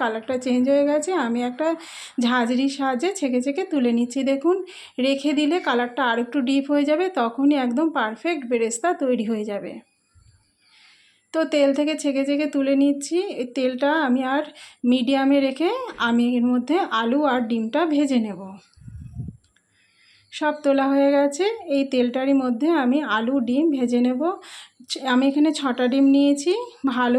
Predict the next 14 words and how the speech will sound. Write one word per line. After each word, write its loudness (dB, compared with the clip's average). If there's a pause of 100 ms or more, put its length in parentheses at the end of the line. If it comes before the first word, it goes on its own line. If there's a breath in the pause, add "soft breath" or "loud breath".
করে 0
সিদ্ধ -4 (140)
করে 2
নিয়েছি, 4 (300)
আর 0 (140)
ছ -14 (240)
পিস 0 (460 loud breath)
আলু 2
নিয়েছি। -6 (180)
একটা -4 (120)
বড় 2
সাইজের 0 (100)
আলুকে -4 (120)
মাঝখান -2